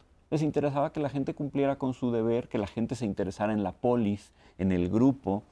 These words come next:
y que tuviéramos vínculos fuertes. Y curiosamente eso generaba una cosa que ellos llamaban eudaimonía, es decir, la vida bien vivida, que ahora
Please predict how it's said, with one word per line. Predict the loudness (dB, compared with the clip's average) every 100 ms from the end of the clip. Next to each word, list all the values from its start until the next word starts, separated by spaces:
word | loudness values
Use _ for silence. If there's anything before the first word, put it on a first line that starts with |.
| _
y | -4
que | -2
tuviéramos | 0 2 2 0 0 0
vínculos | 0 0 0 -2
fuertes. | 0 -2 -2 -8 -4
Y | -2
curiosamente | 2 0 0 -2 -2 -2 0 -2
eso | 0 -2 -2 -8 _ -20 -4
generaba | 0 2 2 0 0
una | -4
cosa | -4 -4 -6 -4
que | -2
ellos | -2 -2
llamaban | -2 0 0 0 -2 -4
eudaimonía, | 0 0 0 0 0 0 -2 -4 -12 _ _ _ _ _ _ -20 _ -6
es | -2
decir, | -2 0 0 -2 -6 _ -4
la | 2 4
vida | 4 4
bien | 4 4
vivida, | 4 2 2 0
que | 2
ahora | 2 2 -2